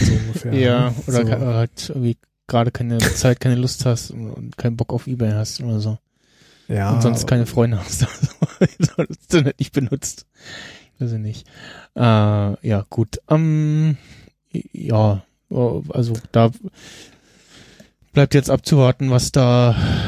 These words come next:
Speaker 2: dann nächstes Jahr so mit dem Dreizehner passiert, ähm, w-, w-, wann da Updates kommen. Also ich denke mal, März-Event gibt's,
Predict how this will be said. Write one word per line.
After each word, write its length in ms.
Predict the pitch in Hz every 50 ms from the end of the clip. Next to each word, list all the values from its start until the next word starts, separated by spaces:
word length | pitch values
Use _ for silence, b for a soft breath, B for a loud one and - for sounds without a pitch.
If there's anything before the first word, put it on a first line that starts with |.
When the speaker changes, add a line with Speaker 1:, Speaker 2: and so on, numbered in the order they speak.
| B
Speaker 2:
dann 380 | - 131 123 123 123 123 117 110 - -
nächstes 380 | 135 127 131 - - - - -
Jahr 140 | 131 123
so 140 | 120 127 123
mit 220 | 123 120 - - -
dem 280 | 123 123 117 117 113 -
Dreizehner 1040 | - 120 120 117 127 - - - 147 135 135 135 131 127 127 127 127 127 127 127 123 - _ _ _
passiert, 880 | - 131 123 - - - 139 135 135 131 131 135 - - - - - - - _
ähm, 1300 | 139 123 120 120 120 117 117 117 117 117 117 117 117 117 113 113 117 117 113 113 113 113 113 113 113 - _ _ _ _ _ _ _ _ _ _ - -
w-, 140 | 131 123 -
w-, 440 | - 139 135 - - - 123 120 123 -
wann 380 | - 123 120 113 117 117 113 113
da 200 | 117 113 113 113 127 - _ _ _ _
Updates 540 | - 127 - - - 123 117 - - - -
kommen. 440 | - 127 120 120 120 117 117 117 - _ _ _ _ _ _ _ _ _ _ _ _ _ _ _ _ _ -
Also 140 | 139 120 127
ich 40 | -
denke 220 | 147 147 139 160
mal, 440 | 147 135 131 131 131 131 135 - - - _ _ _ _ _ _ b b b b b b b b b b b b b _ _ _ _
März-Event 1120 | 160 123 117 113 117 135 160 - - - 185 170 151 151 156 160 170 185 - - - - - _ _ _ _ _ _ _ _ _ _ _ _ _ _ _ _ _ _ _
gibt's, 540 | - 165 - - - - - - - -